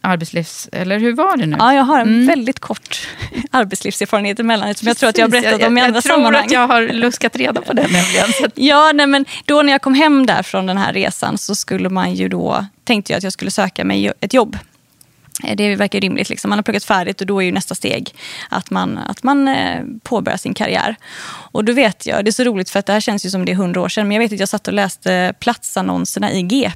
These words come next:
Speaker 2: P. Ni vet att man bläddrar i tidningen,
Speaker 1: Mm.
Speaker 2: liksom. Det är ju inte
Speaker 1: Det
Speaker 2: många
Speaker 1: var
Speaker 2: år
Speaker 1: så
Speaker 2: sedan.
Speaker 1: på den
Speaker 2: Ja, men
Speaker 1: tiden.
Speaker 2: det, det känns verkligen som hundra år sedan.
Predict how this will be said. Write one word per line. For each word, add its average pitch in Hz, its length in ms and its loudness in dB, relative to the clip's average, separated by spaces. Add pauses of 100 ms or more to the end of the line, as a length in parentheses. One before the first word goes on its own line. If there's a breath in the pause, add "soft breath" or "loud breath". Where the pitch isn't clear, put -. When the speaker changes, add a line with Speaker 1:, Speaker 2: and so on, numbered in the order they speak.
Speaker 2:
P. 294 120 4
Ni 285 80 6
vet 208 120 0
att 190 80 -4
man 190 160 -2
bläddrar 202 380 0
i 202 80 0
tidningen, 262 600 4
Speaker 1:
Mm. 202 120 4
Speaker 2:
liksom. 262 240 0 (120)
Det 208 60 2
är 226 80 2
ju 254 80 6
inte 269 200 4
Speaker 1:
Det 214 40 2
Speaker 2:
många 214 140 4
Speaker 1:
var 220 100 4
Speaker 2:
år 214 80 0
Speaker 1:
så - 80 0
Speaker 2:
sedan. - 160 0
Speaker 1:
på - 80 -8
den 226 80 4
Speaker 2:
Ja, 247 80 6
men 277 120 4
Speaker 1:
tiden. 254 160 2
Speaker 2:
det, 277 580 4
det 294 60 4
känns 262 300 2
verkligen 226 360 2
som 202 200 0
hundra 208 260 0
år 208 80 0
sedan. - 160 -2